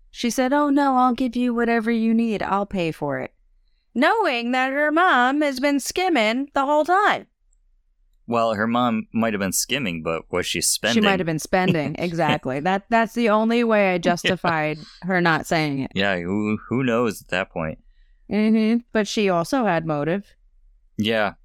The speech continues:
Speaker 1: Every one of them had motive, so it was down to, all right, well, then who really did it?
Speaker 2: Yeah, and so I think that's kind of what made it, like, the classic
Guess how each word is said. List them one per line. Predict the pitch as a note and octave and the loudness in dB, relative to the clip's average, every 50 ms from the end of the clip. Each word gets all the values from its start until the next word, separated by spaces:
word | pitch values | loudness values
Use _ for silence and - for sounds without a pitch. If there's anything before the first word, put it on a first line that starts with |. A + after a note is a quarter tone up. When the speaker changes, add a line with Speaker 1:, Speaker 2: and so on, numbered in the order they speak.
| _ _ _ - | _ _ _ 2
Speaker 1:
Every | F#3 G#3 A#3+ B3 C#4 D4+ D4 | 2 4 4 4 2 2 2
one | C4+ C4+ C4 B3+ | 2 2 2 2
of | B3+ B3 | 2 2
them | A3 G#3+ G#3 G#3 | 2 2 2 2
had | G3+ G3+ G3 F#3 | 2 0 0 0
motive, | G3 G3 G3 G3 G3 F3+ D#3+ D3 C#3+ C#3+ E3 - | 0 0 0 0 0 0 0 0 -2 -4 -8 -12
so | - - G3 F3+ E3+ E3 | -6 -4 -2 0 0 0
it | |
was | C3+ E3+ F3+ E3 | 0 -2 -2 -2
down | E3 F3+ F3 F3 F3 E3+ | -2 0 0 0 0 -2
to, | - F3 | -2 -4
all | E3 - G#3+ A3+ | -4 -2 0 0
right, | G3 E3+ F#3 G3 | 0 0 -2 -2
well, | E3+ F3 F3 | -4 -4 -2
then | F3 F3+ F3+ | -2 -2 -2
who | E3+ F3+ F#3 F#3 | -2 -2 -2 0
really | F#3+ F#3+ F#3+ F#3+ F#3+ | 0 0 0 0 0
did | F#3 G3+ G3+ F3+ | 0 2 2 0
it? | C#3+ - - _ _ _ - - - _ - - - _ _ | 0 -2 -6 _ _ _ -20 -20 -20 _ -20 -20 -20 _ _
Speaker 2:
Yeah, | - D3 F3 E3+ C#3+ B2 A2+ G#2+ | -2 0 2 2 2 0 -2 -2
and | A#2 A#2+ A2 A2+ A2+ | 0 0 0 0 -2
so | - - C#3+ C3+ C3 B2+ B2+ B2 - - - - - - _ - - - _ - - _ - | -2 0 2 2 2 2 2 0 -4 -8 -14 -16 -18 -20 _ -20 -20 -20 _ -20 -20 _ -8
I | B2 | -8
think | - - D#3+ C3+ - | -6 -4 -6 -6 -2
that's | - C#3 C3 - - | -2 -2 -2 -2 -6
kind | - - D3 C3 | -6 -4 -4 -4
of | B2+ | -4
what | B2 A2 A2 | -4 -4 -2
made | A2+ A#2+ A#2+ A#2+ | -2 0 0 0
it, | A#2+ - - | -2 -2 -2
like, | A2 G#2 - - _ - | -4 -4 -4 -6 _ -10
the | - G#2+ - - _ | -8 -8 -8 -8 _
classic | - - - - A#2 A2+ A2+ A#2+ A#2 B2 A#2+ - - - A#2 A2 G#2 - - | -14 -12 -8 -6 -4 -2 -2 -2 -2 -2 -2 -4 -2 0 0 -2 -2 -4 -8